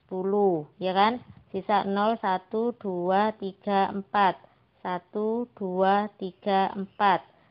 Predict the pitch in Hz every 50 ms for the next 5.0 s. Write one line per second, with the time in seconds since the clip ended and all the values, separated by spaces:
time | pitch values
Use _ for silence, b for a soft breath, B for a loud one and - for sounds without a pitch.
0 | b b - - 220 226 214 - - 214 208 202 208 190 185 185 185 190 196 -
1 | - 196 190 175 - - 185 180 175 - - - 180 170 165 165 170 185 202 214
2 | 226 247 247 b b b b b _ - - 208 208 202 - 196 185 170 165 165
3 | 165 180 185 190 202 208 202 - 196 180 175 _ _ - 196 190 190 196 208 214
4 | 208 _ _ _ _ _ _ _ - 180 175 - _ - 180 170 160 156 147 147